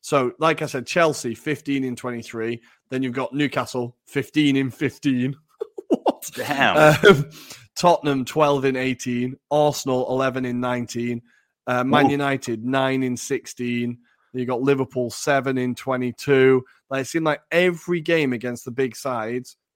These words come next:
Speaker 1: he scored a goal.
Speaker 2: Mm-hmm.
Speaker 1: Every final, he would score. I remember so many goals against Arsenal. There's one in the League Cup final as well. And it was just, it was the one player in the Premier League. Like, now, I kinda get a similar thing with Ronaldo, right?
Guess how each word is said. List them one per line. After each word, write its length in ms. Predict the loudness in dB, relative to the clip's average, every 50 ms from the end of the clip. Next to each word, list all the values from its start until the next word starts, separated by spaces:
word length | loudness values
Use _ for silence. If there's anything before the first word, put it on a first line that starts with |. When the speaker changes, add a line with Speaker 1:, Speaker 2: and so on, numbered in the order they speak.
| _ _
Speaker 1:
he 160 | -8 -8 -8
scored 320 | -8 -8 -8 -6 -6 -6
a 40 | -8
goal. 300 | -8 -8 -8 -8 -10 -12 _ _ _ _ _ _ _ _ _ -16
Speaker 2:
Mm-hmm. 220 | -16 -12 -6 -2 0
Speaker 1:
Every 300 | 0 0 0 -2 -4 -4
final, 720 | -4 -4 -2 0 0 2 0 2 2 2 2 2 0 -2 _ _ _
he 140 | -4 -4 -2
would 180 | -2 -4 -6
score. 380 | -6 -8 -6 -6 -4 -4 -4 -2
I 60 | -2
remember 340 | -2 -2 0 0 0 -2 -4
so 340 | -6 -10 -8 -6 -6 -6 -4
many 180 | -4 -6 -8 -8
goals 240 | -8 -8 -8 -8
against 280 | -10 -12 -14 -12 -10 -8
Arsenal. 300 | -8 -8 -8 -10 -10 -10
There's 140 | -10 -8 -6
one 180 | -4 -4 -4
in 80 | -4 -4
the 80 | -6 -4
League 240 | -4 -4 -6 -6
Cup 200 | -8 -12 -12 -10
final 340 | -8 -8 -6 -6 -8 -10 -10
as 80 | -8 -4
well. 240 | -4 -4 -4 -4 _ -14 -20 -20 _ _ -6
And 140 | -4 -2 0
it 100 | 0 0
was 160 | -2 -4 -4
just, 320 | -2 -2 -2 -2 -4 _ -4 0
it 180 | 2 2 2 0
was 140 | -6 -4
the 80 | -4 -2
one 300 | 0 2 2 2 2 0
player 320 | 0 0 2 2 2 0
in 80 | 0 -2
the 80 | -4 -4
Premier 300 | -2 -2 -2 -2 -4 -4
League. 360 | -6 -8 -8 -8 -10 -6 -4
Like, 160 | -4 -4 -2
now, 400 | -2 -2 0 0 0 0 -2 -4 _ _ _ _ _ _ _ _ _ -2
I 80 | -2
kinda 240 | -2 -2 -2 -2 0
get 180 | 0 0 -2 -2
a 60 | -4
similar 320 | -4 -2 -2 0 -2 -2
thing 220 | -2 -2 -2 -2 -2
with 160 | -2 -4 -4
Ronaldo, 680 | -6 -6 -4 -2 -2 -2 -4 -4 -6 -8 -10 -10 -8
right? 260 | -6 -2 -2 -2 -2